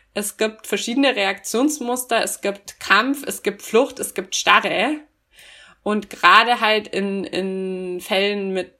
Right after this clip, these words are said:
sexualisierter Gewalt und solchen Übergriffen, die so krass auch so in die eigene Intimsphäre eindringen und auch so körperlicher Natur sind,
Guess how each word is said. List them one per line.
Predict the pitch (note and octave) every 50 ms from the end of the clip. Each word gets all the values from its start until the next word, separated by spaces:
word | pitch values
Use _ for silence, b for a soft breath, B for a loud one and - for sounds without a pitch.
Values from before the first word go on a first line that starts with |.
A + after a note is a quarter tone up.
| _ _
sexualisierter | - F#3+ F#3 F#3 - - F#3 F3+ F3 F3+ - - B3+ D4 D4 D4 B3+
Gewalt | - A3 G3 F#3+ G3 G3+ G3+ G#3 G#3+ G#3 G#3
und | - - F#3
solchen | F3+ - F#3 F#3 G3+ G3 - - G3 F#3+ F#3+ F#3+ F#3+ b b b b b b b b b b b b _ _ _ _ _ _ _ _
Übergriffen, | A3+ A#3+ B3 D#4 C4 C4+ - - B3+ B3+ B3 B3 - A3 G#3+
die | F#3 G3+ G#3
so | F#3 F#3+ F#3+ F#3+
krass | - - - F#3+ A#3 B3+ - -
auch | - - E3+ G3 G#3+ A3 G#3+
so | - - - G3+ G3+ F#3+
in | - - G3
die | F#3 F3+ -
eigene | - F3+ G3 G#3+ A3 -
Intimsphäre | - G3 F#3+ G3+ - - C#4+ D#4 - - - - G3 F#3+ G3 - -
eindringen | - F#3 A3 B3 C4 C4 - - - A#3 A#3+ B3 B3 B3 B3+ C4 C4+ C4+ C4+ C4+ -
und | G3 G3 G3+ G3+ G3 - -
auch | - F#3+ G3+ G3
so | - - F#3+
körperlicher | - - A3 G#3+ - D4+ C4+ B3 B3 B3 - G#3+
Natur | G3+ G3+ G3 - - - - A#3+ B3 B3+ B3+
sind, | B3+ A3 A3 A3+ A3+ A#3 A#3+ A#3+ A#3+ B